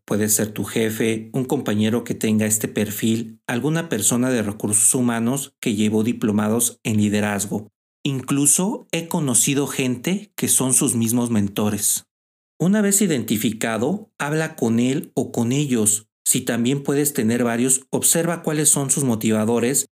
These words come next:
y podrás observar cinco características.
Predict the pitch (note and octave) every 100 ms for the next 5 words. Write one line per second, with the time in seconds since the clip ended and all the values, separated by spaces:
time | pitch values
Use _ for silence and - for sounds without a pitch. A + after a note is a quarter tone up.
0 | - D3+ C3+ B2+ C3 - D3 A#2+ G#2+ A2
1 | C3 - _ - - C#3+ D3 - B2 G#2+
2 | G#2 G#2+ A2+ A2 A2+ G#2+ G#2 G2 -